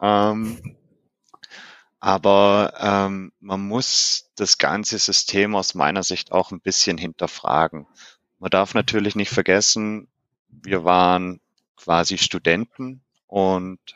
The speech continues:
haben damals, äh, ja auch nicht so das Geld locker gehabt, aber es wird einem schon quasi so mitgegeben, „Kauf mehr, egal ob du's brauchst oder nicht“,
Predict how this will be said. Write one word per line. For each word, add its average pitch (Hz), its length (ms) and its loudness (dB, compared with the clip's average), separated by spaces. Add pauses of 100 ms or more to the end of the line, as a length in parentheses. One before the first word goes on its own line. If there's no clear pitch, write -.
(140)
haben 90 320 0
damals, 87 880 0
äh, 80 160 0
ja 78 180 0
auch 90 140 0
nicht 95 160 0
so 98 460 2 (320)
das - 200 -6
Geld 85 320 0
locker 98 360 2
gehabt, 110 560 -4 (100)
aber 92 720 4 (200)
es - 300 -12
wird - 280 -4
einem 101 360 2
schon 92 460 0 (560)
quasi 95 460 0
so 104 640 2 (400)
mitgegeben, 104 960 0 (500)
„Kauf 104 400 2
mehr, 104 480 2
egal 98 320 2
ob 101 180 0
du's - 220 -2
brauchst 92 500 0
oder 95 200 0
nicht“, - 480 -6